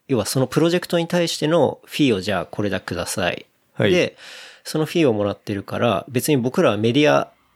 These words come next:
Speaker 1: いくら売ってもそんなに、あの、美味しいところはないっていうか。
Speaker 2: うん。
Speaker 1: も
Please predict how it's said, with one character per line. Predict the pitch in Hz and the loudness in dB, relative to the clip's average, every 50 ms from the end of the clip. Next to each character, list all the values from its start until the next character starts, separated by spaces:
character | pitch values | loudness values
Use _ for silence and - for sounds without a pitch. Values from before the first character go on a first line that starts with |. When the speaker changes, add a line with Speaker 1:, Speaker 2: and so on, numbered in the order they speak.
| _ _ _ | _ _ _
Speaker 1:
い | - 135 | -2 -2
く | - - | 2 2
ら | 151 147 | 4 4
売 | 147 | 4
っ | 143 | 2
て | - _ - 147 | 0 _ 0 2
も | 135 135 131 127 127 127 - _ _ _ _ _ _ - | 2 4 4 2 2 0 -4 _ _ _ _ _ _ -6
そ | - - 123 | -2 0 2
ん | 120 | 2
な | 117 110 | 2 2
に、 | 107 104 107 - - _ _ _ _ _ _ _ _ _ _ _ _ - | 0 -2 -4 -8 -10 _ _ _ _ _ _ _ _ _ _ _ _ -6
あ | - 101 | -6 -4
の、 | 98 92 - - - | -4 -6 -6 -4 0
美 | 135 | 2
味 | 127 120 | 2 2
し | - - - 117 107 | 2 2 0 -2 -2
い | - | -4
と | - 107 | -4 -4
こ | 113 98 | -4 -4
ろ | - | -4
は | - | -4
な | 92 92 95 | -4 -4 -4
い | 90 | -4
っ | 85 | -6
て | - _ - - | -10 _ -14 -14
い | - | -14
う | - | -14
か。 | - - - - - - | -12 -14 -14 -12 -6 0
Speaker 2:
う | 143 | 2
ん。 | 117 107 101 98 95 95 95 98 101 - - - _ _ _ _ _ _ _ - | 4 4 4 2 0 -2 -2 -4 -6 -10 -14 -20 _ _ _ _ _ _ _ 2
Speaker 1:
も | 135 113 95 - - | 2 2 2 0 -4